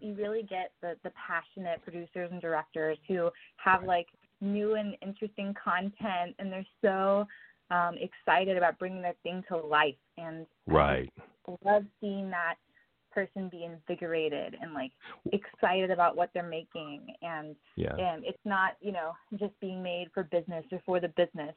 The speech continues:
Speaker 1: So it makes me
Speaker 2: Right.
Speaker 1: really happy. I'm always so grateful to work on indie films.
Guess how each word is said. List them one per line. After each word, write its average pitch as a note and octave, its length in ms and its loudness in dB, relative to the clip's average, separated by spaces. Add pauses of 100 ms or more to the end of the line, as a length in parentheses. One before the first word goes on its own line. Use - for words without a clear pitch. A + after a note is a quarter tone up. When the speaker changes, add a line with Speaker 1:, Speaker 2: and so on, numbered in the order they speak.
(120)
Speaker 1:
So E3+ 180 2 (320)
it G#3 60 6
makes - 20 8
me - 20 12
Speaker 2:
Right. - 280 10
Speaker 1:
really A#3 260 2
happy. E3+ 300 0
I'm D#3+ 60 -18 (120)
always F3+ 140 -4 (180)
so F#3 220 4
grateful E3+ 420 0
to E3 100 -8
work E3+ 160 0
on D#3+ 140 -2
indie D#3 300 -6
films. D3 340 -4